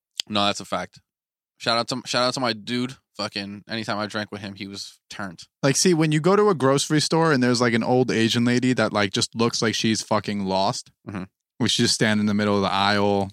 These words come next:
Speaker 2: cart sideways.
Speaker 1: She's
Speaker 2: You're like,
Speaker 1: hammered.
Speaker 2: "How?"
Speaker 1: She's
Speaker 2: She's
Speaker 1: hammered.
Speaker 2: hammered.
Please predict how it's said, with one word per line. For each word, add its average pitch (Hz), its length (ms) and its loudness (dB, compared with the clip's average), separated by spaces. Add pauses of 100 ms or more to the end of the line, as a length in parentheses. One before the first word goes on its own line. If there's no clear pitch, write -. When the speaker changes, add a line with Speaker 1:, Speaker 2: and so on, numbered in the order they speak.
(260)
Speaker 2:
cart - 260 0
sideways. 107 520 2
Speaker 1:
She's 104 200 2
Speaker 2:
You're 123 80 2
like, 139 160 6
Speaker 1:
hammered. 110 220 0
Speaker 2:
"How?" 156 320 2
Speaker 1:
She's - 180 -4
Speaker 2:
She's 135 160 2
Speaker 1:
hammered. 160 220 4
Speaker 2:
hammered. 92 200 -6